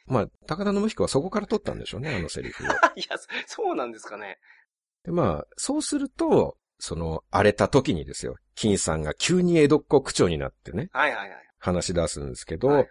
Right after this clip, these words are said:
Speaker 2: はい。「おいおいおいおいおいおい」って言って。
Speaker 1: そうです。
Speaker 2: はい。
Speaker 1: 「お前らの探してる金さんはな、とうの昔からここにいるんだよ」と。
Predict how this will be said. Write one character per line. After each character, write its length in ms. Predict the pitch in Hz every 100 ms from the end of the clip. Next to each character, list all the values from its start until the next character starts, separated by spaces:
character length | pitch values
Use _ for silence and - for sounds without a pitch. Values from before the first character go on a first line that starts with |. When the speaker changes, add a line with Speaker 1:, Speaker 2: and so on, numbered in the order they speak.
| 101
Speaker 2:
は 80 | 95
い。 60 | _ - _ _
「お 240 | 90 120
い 180 | 170 139
お 140 | 196 214
い 100 | 170
お 160 | 240
い 100 | 220
お 180 | 185 285
い 80 | 196
お 120 | 269
い 80 | 202
お 120 | 254
い」 60 | 226
っ 20 | -
て 120 | 104
言 100 | 85
っ 20 | - _ _ -
て。 60 |
Speaker 1:
そ 300 | - 78 80
う 40 | 73
で 120 | 71
す。 260 | - - - _ _ _ -
Speaker 2:
は 80 |
い。 0 | 82
Speaker 1:
「お 20 |
前 180 | 90 90
ら 100 | 80
の 80 |
探 280 | 78 - 90
し 80 | 90
て 100 | 104
る 80 | 90
金 280 | - 110 107
さ 160 | -
ん 80 | 80
は 80 | 71
な、 260 | 76 82 69 _ _ _ _ -
と 140 | - 131
う 60 |
の 100 | 110
昔 320 | 92 98 131 -
か 80 |
ら 80 | 135
こ 160 | - 117
こ 80 | 147
に 80 |
い 60 | 139
る 100 | 156
ん 40 | 185
だ 100 | 160
よ」 160 | -
と。 240 | - 107